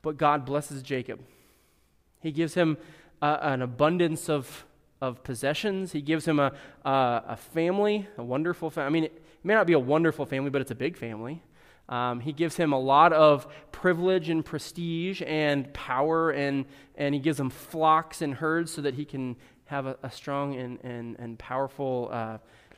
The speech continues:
uh, presence wherever he goes. And guess what? He does the same thing for Jacob's brother Esau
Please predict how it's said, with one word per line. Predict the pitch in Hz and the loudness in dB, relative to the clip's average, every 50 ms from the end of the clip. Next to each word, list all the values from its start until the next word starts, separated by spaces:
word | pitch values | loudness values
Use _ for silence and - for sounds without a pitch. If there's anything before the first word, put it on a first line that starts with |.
| _ - | _ -14
uh, | - 117 107 | -12 -12 -12
presence | - - - 160 151 151 160 160 - - | -6 -4 -2 -2 0 -2 -4 -6 -6 -8
wherever | 143 117 123 127 135 127 | -6 -6 -6 -6 -6 -8
he | 123 123 | -10 -8
goes. | 131 - 147 156 180 208 226 254 269 262 - - - - - - _ _ _ _ _ _ _ _ _ _ _ - | -2 0 4 4 6 4 4 2 -2 -8 -12 -14 -16 -18 -20 -20 _ _ _ _ _ _ _ _ _ _ _ -8
And | 175 175 | -6 -2
guess | 151 196 180 - | 0 0 0 0
what? | 214 196 147 | 0 0 0
He | 127 | 0
does | 135 143 143 131 | 0 -2 -2 -2
the | 131 135 | -4 -8
same | 123 - - 127 127 127 | -10 -10 -8 -8 -8 -8
thing | 120 - - 131 123 120 | -8 -8 -10 -10 -8 -10
for | 120 - - 123 120 120 117 110 107 107 113 - _ _ _ _ _ _ _ _ _ _ _ | -12 -14 -16 -14 -12 -10 -8 -8 -10 -10 -12 -16 _ _ _ _ _ _ _ _ _ _ _
Jacob's | - 127 117 110 - 117 117 | -10 -10 -10 -10 -12 -16 -18
brother | 117 - 113 110 110 113 - - | -16 -14 -12 -12 -10 -12 -12 -14
Esau | 160 190 208 - - - - | -14 -16 -16 -16 -16 -16 -16